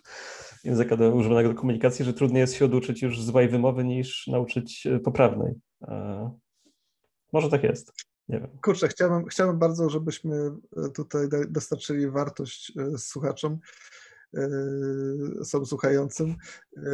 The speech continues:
Speaker 2: jako, jakimś konkretnym przykładem takiej złej praktyki, nie? E,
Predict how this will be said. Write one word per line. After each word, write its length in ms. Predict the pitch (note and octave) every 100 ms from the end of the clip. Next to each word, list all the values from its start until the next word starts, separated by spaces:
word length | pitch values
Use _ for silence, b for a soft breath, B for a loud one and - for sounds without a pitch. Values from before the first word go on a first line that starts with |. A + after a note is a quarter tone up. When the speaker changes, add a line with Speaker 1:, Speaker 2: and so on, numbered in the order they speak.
| C#3 C#3+ C#3+ -
Speaker 2:
jako, 420 | C#3+ E3 - D#3 D#3
jakimś 260 | D3 D#3+ -
konkretnym 400 | D#3+ D#3+ E3 E3
przykładem 600 | - - D#3+ C3 B2+ A#2 -
takiej 280 | A#2 D3 C3+
złej 240 | C#3 C#3+
praktyki, 720 | - - C#3 A2+ - - -
nie? 120 | C#3
E, 140 | D3+